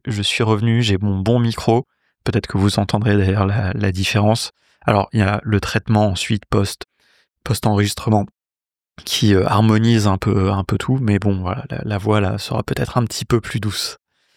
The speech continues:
Allez, on y va parce que il y a beaucoup de choses à dire. Je vais essayer de prendre les choses un petit peu dans l'ordre, dans l'ordre de, d'importance des annonces, mais, euh, aussi, non, allez, un ordre un petit peu, euh, arbitraire. Alors,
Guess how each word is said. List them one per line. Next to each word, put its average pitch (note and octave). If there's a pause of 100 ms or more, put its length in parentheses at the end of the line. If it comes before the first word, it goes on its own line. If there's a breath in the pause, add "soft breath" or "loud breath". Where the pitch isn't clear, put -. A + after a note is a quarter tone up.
(260)
Allez, D3
on D3
y D3+
va C#3+
parce -
que C3+
il -
y G#2+
a A#2
beaucoup C3
de A2
choses A2+
à A#2+
dire. G#2+ (520)
Je G2+
vais A2+
essayer D3
de C3
prendre C#3+
les B2
choses C3+
un B2
petit -
peu C3
dans A#2
l'ordre, A#2
dans G#2+
l'ordre A2
de, F#2+ (800)
d'importance A#2+
des G#2+
annonces, A#2
mais, G#2
euh, G2+
aussi, F#2+
non, F#2+
allez, G2+
un F#2+
ordre G#2
un G#2+
petit -
peu, -
euh, -
arbitraire. - (680)
Alors, A#2+